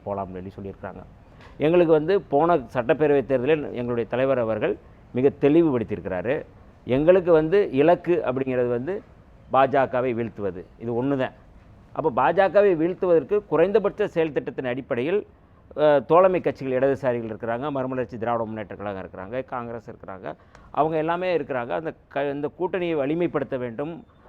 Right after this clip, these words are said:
அஹ், வலு-, வலுப்படுத்த வேண்டும் அப்படிங்கிற அடிப்படையில நாங்க இந்த தேர்தல்ல வந்து திராவிட முன்னேற்ற கழகத்தின் தலைமையில், அஹ், டெ-, டெல்லியில வந்து இந்தியா கூட்டணி அப்படிங்கிற ஒருங்கிணைப்புல நம்ம வந்து செயல்படணும் அப்படிங்கிற முடிவெடுத்துட்டு தான் நம்ம வந்து இருக்கிறோம். அதனால வந்து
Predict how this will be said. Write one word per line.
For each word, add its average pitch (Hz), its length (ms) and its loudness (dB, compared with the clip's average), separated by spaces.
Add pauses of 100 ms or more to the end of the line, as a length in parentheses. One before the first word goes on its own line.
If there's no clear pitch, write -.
(120)
அஹ், 135 520 -2
வலு-, 135 280 -2
வலுப்படுத்த 139 440 -4
வேண்டும் 123 240 -6
அப்படிங்கிற 117 340 -6
அடிப்படையில 135 480 -2 (480)
நாங்க 180 240 -4
இந்த 143 300 -2
தேர்தல்ல 131 380 -2
வந்து 120 540 -4
திராவிட 123 300 -2
முன்னேற்ற 110 320 -10
கழகத்தின் 104 480 -12
தலைமையில், 123 440 -8 (480)
அஹ், 147 360 -6
டெ-, 127 260 -12
டெல்லியில 151 360 0
வந்து 135 240 -6 (920)
இந்தியா 143 260 2
கூட்டணி 113 520 -8
அப்படிங்கிற 107 340 -8
ஒருங்கிணைப்புல 113 500 -6
நம்ம 127 200 -8
வந்து 107 240 -10
செயல்படணும் 104 480 -8
அப்படிங்கிற 101 260 -10
முடிவெடுத்துட்டு 123 540 -2
தான் 139 140 -4
நம்ம 110 140 -6
வந்து 101 200 -8
இருக்கிறோம். 98 280 -10
அதனால 131 260 0
வந்து 151 220 -2